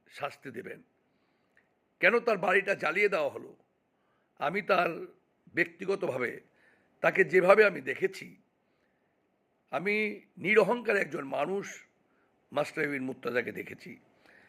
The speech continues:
একজন নম্র, ভদ্র, দেশপ্রেমিক মানুষ তাকে দেখেছি। যদি সে আওয়ামী লীগ না করত, তাহলে সে আঠারো কোটি মানুষের হিরো ছিল। তার জীবনের সবচেয়ে বড় ভুল,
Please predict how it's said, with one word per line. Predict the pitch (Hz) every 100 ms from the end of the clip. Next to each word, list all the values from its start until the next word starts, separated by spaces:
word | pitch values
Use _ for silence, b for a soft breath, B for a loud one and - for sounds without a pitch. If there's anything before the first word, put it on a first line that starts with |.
| b b
একজন | 135 135 175
নম্র, | 175 175 180 190
ভদ্র, | 147 185 160 180 208 214 - _ _ _ _ -
দেশপ্রেমিক | 143 175 - 175 170 170
মানুষ | - 127 170 -
তাকে | - -
দেখেছি। | - - - - - _ b b b b
যদি | 175 220
সে | -
আওয়ামী | 226 208 214
লীগ | 233 208
না | 208 185
করত, | 139 - - - _ _ _ _ _ -
তাহলে | 151
সে | 185 202
আঠারো | 170 185 214 214
কোটি | 208 180
মানুষের | 180 147 170 185 147
হিরো | 139 160
ছিল। | - 135 - - _ _ _ _ _ _ _
তার | - 143
জীবনের | 151 165 170 175 170
সবচেয়ে | 160 - 156
বড় | 139 131
ভুল, | - 139 170